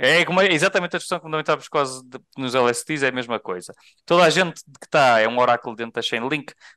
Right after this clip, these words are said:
faz pasta, que é uma maravilha.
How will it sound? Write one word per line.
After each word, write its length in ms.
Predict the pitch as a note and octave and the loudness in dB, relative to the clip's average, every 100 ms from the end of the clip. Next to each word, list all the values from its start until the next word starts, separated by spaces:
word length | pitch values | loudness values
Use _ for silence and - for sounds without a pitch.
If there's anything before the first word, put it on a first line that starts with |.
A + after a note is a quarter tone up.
| - | 0
faz 260 | D3+ - | 2 2
pasta, 580 | - E3+ C#3+ - - C#3+ _ _ _ _ _ _ - | 0 2 2 0 -2 -2 _ _ _ _ _ _ -2
que 60 | |
é 40 | C3+ | 0
uma 100 | C3 | 2
maravilha. 560 | B2+ A2 F#2+ F#2 F2 | 4 2 0 -8 -12